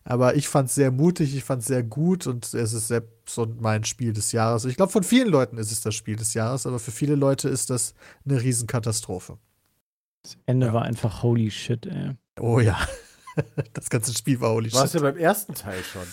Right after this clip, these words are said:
Speaker 1: Ja, das ganze Spiel ist einfach nur krank und geil und gut. Und vor allen Dingen auch so technisch perfekt. Das finde ich halt auch so geil. Ja, man kann ja sagen, ja, die Story, die Wege, die da eingeschlagen werden im Laufe des Spiels, die haben mir nicht so gut gefallen.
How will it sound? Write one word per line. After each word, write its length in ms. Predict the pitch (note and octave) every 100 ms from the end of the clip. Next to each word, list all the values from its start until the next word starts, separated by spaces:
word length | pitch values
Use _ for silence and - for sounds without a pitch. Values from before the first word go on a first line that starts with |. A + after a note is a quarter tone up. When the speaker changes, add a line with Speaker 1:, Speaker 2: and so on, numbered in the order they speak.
| - - _ _ -
Speaker 1:
Ja, 240 | D3 D3
das 160 | C3 B2+
ganze 260 | C3 B2+ A#2+
Spiel 280 | - B2+
ist 140 | B2 A2
einfach 260 | A#2+ A2+
nur 200 | A2 G#2+
krank 440 | - - A#2+ A2 A2
und 160 | G#2+ A2+ _
geil 320 | A#2+ A#2 A2+
und 180 | A#2+ A2+
gut. 200 | - B2+
Und 80 | C#3
vor 100 | F3
allen 120 | G#3
Dingen 160 | A#3+ G#3
auch 80 | E3
so 80 | D#3
technisch 440 | - G3 B3 B3
perfekt. 380 | - C3+ - A2
Das 80 | A#2+
finde 120 | E3+
ich 60 | D#3
halt 120 | C3
auch 100 | C#3
so 160 | E3+ C#3
geil. 220 | A2+ G#2
Ja, 100 | A2+
man 120 | B2+
kann 140 | A2 C#3+
ja 120 | D#3
sagen, 240 | C3 D3 B2+
ja, 120 | B2+
die 80 | B2+
Story, 340 | - C3 D3+
die 180 | B2+ A#2
Wege, 240 | B2+ D3+
die 120 | C#3 C3+
da 80 |
eingeschlagen 580 | B2+ C#3+ C#3+ C#3+ C3 B2+
werden 180 | C3+ C3+
im 80 | B2
Laufe 220 | C3 C3+
des 100 | C3
Spiels, 320 | A2 C3+ C3 -
die 100 | A#2+
haben 120 | C3
mir 100 | B2
nicht 100 | C3
so 120 | B2+
gut 120 | B2+
gefallen. 400 | - - C#3 C3